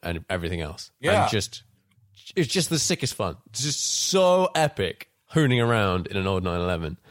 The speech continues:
Speaker 2: Well, the,
Speaker 1: Um,
Speaker 2: you know, a car that has really good on-road mannerisms is, is gonna, with the right tires, will have great loose surface mannerisms. I mean, so,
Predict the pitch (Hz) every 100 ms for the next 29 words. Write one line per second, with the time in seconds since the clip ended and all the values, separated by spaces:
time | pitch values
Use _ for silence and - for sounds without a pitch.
0 | - 170 190 180 175 175 180 170 185 185
1 | 151 - 196 233 262 214 139 151 135 117
2 | 110 139 170 190 135 139 139 120 127 123
3 | 110 113 113 110 107 110 123 107 87 85
4 | 78 - - - _ 135 117 - 123 117
5 | 98 123 139 165 139 147 120 120 127 160
6 | 196 160 202 156 - - 120 120 123 110
7 | - 104 160 202 107 117 120 - 110 107
8 | - 98 101 98 - - 117 - 110 110
9 | 104 101 123 113 107